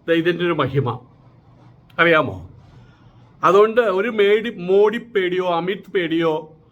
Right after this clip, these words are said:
അല്ലെങ്കിൽ കുറുവടി പേടിയോ അല്ലെങ്കിൽ സംഘി പേടിയോ കൃസംഗി പേടിയോ ദേ എൻ്റെ, എൻ്റെ, ദേ, ദേ നോക്ക്, ദേ ഒരു രോമത്തിൽ പോലും ഇല്ല കേട്ടോ, ഒരു രോമത്തിൽ പോലും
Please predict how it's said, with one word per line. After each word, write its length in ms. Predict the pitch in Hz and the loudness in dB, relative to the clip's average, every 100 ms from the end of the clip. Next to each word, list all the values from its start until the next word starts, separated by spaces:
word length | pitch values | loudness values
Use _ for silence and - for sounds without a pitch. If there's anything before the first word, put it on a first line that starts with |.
| _ _ - | _ _ -2
അല്ലെങ്കിൽ 240 | 185 180 | -2 -4
കുറുവടി 420 | 185 202 226 220 220 - | -4 0 2 2 0 -2
പേടിയോ 400 | 180 156 156 151 151 - _ | -2 0 -2 -2 -4 -14 _
അല്ലെങ്കിൽ 240 | 185 202 - | -6 -6 -4
സംഘി 280 | 185 214 240 - | -6 -4 -8 -4
പേടിയോ 260 | 180 165 170 170 | -2 -2 -4 -6
കൃസംഗി 400 | 190 202 220 220 - | -4 -4 -2 -6 -2
പേടിയോ 340 | 165 147 151 147 - - - - | -2 0 -2 -2 -8 -20 -18 0
ദേ 80 | 196 185 | 2 2
എൻ്റെ, 240 | 180 196 214 | 0 0 0
എൻ്റെ, 260 | 180 190 208 147 160 | 0 0 2 2 2
ദേ, 80 | 190 - | 0 0
ദേ 100 | 190 220 | -2 0
നോക്ക്, 240 | 196 185 233 240 - _ 190 | 0 0 -2 -2 -20 _ 0
ദേ 80 | 240 - - _ - _ _ _ 214 | 0 -2 -20 _ -20 _ _ _ 0
ഒരു 100 | 269 202 | 2 4
രോമത്തിൽ 460 | 170 175 185 185 185 | 4 4 0 -4 -4
പോലും 180 | 165 147 147 | -2 0 0
ഇല്ല 100 | 135 143 | 0 -2
കേട്ടോ, 260 | 139 135 - - _ 180 | -2 -4 -10 -16 _ 0
ഒരു 100 | 196 160 | 0 2
രോമത്തിൽ 400 | 160 190 190 190 160 | 2 0 -2 -4 -2
പോലും 160 | 151 | -6